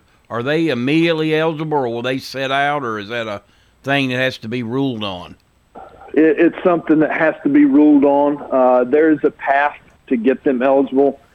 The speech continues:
Speaker 2: um, and so uh, that's, that's usually not something that happens overnight, something that, uh, happens quickly, but,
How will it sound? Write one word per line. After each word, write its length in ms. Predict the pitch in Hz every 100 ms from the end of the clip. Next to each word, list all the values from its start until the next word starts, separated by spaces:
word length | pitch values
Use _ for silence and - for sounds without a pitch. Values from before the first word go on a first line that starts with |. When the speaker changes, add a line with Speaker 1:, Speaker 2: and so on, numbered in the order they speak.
| _ _
Speaker 2:
um, 640 | 113 120 117 117 117 113 117
and 240 | 131 123 113 -
so 400 | 127 120 117 113 _ _ _ -
uh, 240 | 117 120 120 107 98
that's, 280 | 139 135 - -
that's 300 | 131 117 - - - 117 120 - _
usually 380 | 147 170 135 147
not 260 | 147 120
something 340 | - 151 - 135
that 160 | 131 117
happens 360 | 139 - 131
overnight, 580 | 135 135 127 131 135 131 -
something 320 | 143 123 127
that, 260 | 127 117 -
uh, 160 | 120 117
happens 400 | 135 127 123 104
quickly, 460 | - 143 - 143
but, 240 | 127 120